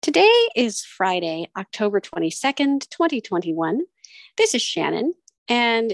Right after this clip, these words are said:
today I am here with Stacy, Kristen, Mariah, Brooke, and Natalia. And we are looking ahead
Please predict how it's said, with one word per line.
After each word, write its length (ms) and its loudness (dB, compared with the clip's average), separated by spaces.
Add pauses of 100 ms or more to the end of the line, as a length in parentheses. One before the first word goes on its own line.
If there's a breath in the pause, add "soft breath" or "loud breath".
(100)
today 360 0 (220)
I 140 -2
am 200 -4
here 560 -4
with 680 -6 (340 loud breath)
Stacy, 600 2 (100)
Kristen, 500 2 (300)
Mariah, 580 2 (320)
Brooke, 300 -2 (100)
and 320 -6
Natalia. 680 -6 (760 loud breath)
And 240 2
we 180 8
are 240 2
looking 460 2
ahead 460 -2